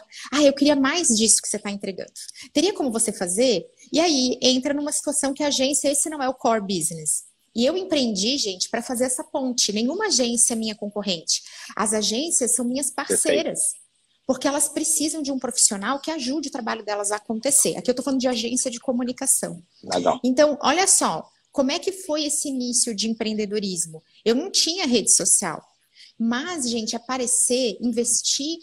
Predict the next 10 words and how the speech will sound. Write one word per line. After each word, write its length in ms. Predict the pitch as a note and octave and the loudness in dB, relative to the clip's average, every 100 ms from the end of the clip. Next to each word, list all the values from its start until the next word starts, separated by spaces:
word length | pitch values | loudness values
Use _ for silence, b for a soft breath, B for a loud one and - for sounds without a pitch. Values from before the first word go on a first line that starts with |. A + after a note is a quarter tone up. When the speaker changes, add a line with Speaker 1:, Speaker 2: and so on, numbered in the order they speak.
| - | -6
Speaker 1:
no 100 | A3 | -2
marketing 520 | G#3 G#3 A3 G#3 G#3 | -2 -4 -4 -4 -4
pessoal 640 | G3+ F#3+ - F3+ A#3 A#3+ - | -2 0 0 0 2 0 0
não 260 | C4+ D#4+ | -2 -2
é 140 | B3+ C#4 | -4 -2
só 240 | - A3 | -2 -2
Instagram. 560 | G3 - - F3 E3 D#3+ _ _ B B B3 | 0 0 0 -6 -6 -8 _ _ B B 0
Você 300 | A3+ A#3+ C#4 | 2 4 0
pode 480 | - B3+ E4+ C#4 | 2 2 2 0
fazer 520 | B3+ C4 A3 A3 C4 | -2 -2 0 2 2